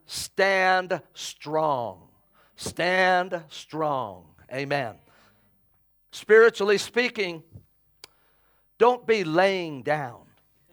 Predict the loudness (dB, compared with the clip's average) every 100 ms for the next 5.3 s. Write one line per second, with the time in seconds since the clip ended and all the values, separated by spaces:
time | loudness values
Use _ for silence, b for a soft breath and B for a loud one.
0 | _ _ _ _ -4 -4 0 -2 -2 -14
1 | _ _ _ _ _ _ _ _ _ _
2 | _ 0 0 -2 -6 0 0 2 0 -4
3 | 0 2 0 -6 -20 -20 -10 -4 -4 -4
4 | -8 -8 -6 -8 -8 -20 _ _ _ -20
5 | -6 -6 -6